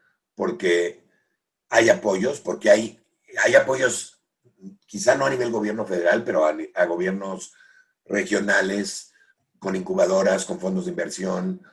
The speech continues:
con, con aceleradoras, etcétera, con mentores. Nunca había habido un ecosistema como el que hay hoy en México.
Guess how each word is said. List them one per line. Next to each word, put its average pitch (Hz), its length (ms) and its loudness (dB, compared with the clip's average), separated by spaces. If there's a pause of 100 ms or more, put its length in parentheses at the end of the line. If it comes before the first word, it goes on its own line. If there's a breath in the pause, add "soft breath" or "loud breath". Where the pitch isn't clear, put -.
(340 soft breath)
con, 90 340 -6
con 87 200 -4
aceleradoras, 90 920 0
etcétera, 95 420 -2
con 85 160 -6
mentores. 95 760 -4 (580)
Nunca 123 280 4
había 117 180 6
habido 110 260 2
un 104 160 0
ecosistema 92 640 -6
como 78 160 -10
el 76 100 -12
que 98 100 0
hay 87 140 0
hoy 85 160 -8
en 78 80 -14
México. 80 520 -18